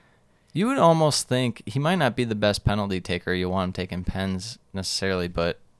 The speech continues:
just for the fact that he's at least been in, like, Champions League finals and stuff, there has to be some sort of, like, thing going through Southgate's mind where he's like, "All right, this guy at least has been in big moments.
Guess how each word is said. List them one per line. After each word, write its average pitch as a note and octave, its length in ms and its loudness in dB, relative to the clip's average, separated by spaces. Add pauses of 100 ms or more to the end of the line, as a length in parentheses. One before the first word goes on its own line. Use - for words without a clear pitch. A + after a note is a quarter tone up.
(220)
just D3 260 0
for E3+ 140 0
the B2 100 2
fact A2 280 2
that G#2+ 120 2
he's G2 180 0
at F#2 140 4
least G2 240 -2
been F#2 180 2
in, F#2+ 100 0
like, F2+ 140 -6
Champions F#2+ 500 -4
League F2 140 -6
finals G2 420 -2
and A2+ 140 -4
stuff, A#2+ 340 -2 (1400)
there A#2 180 2
has D3 280 2
to A#2 80 -4
be G#2+ 160 0
some F#2+ 340 0
sort E2+ 300 -2
of, E2 140 -6
like, D2 380 -4 (1160)
thing G2 160 2
going F#2 200 2
through F#2 140 -4
Southgate's E2+ 500 -2
mind E2 200 -4
where E2 80 -4
he's - 140 -6
like, C#2 200 -10
"All D2+ 140 -2
right, - 200 -8 (680)
this A2 200 -2
guy G#2+ 260 6
at G2 240 2
least G2 220 -2
has G2+ 100 0
been F#2 220 0
in F#2 120 0
big F2 200 -2
moments. F2 640 -2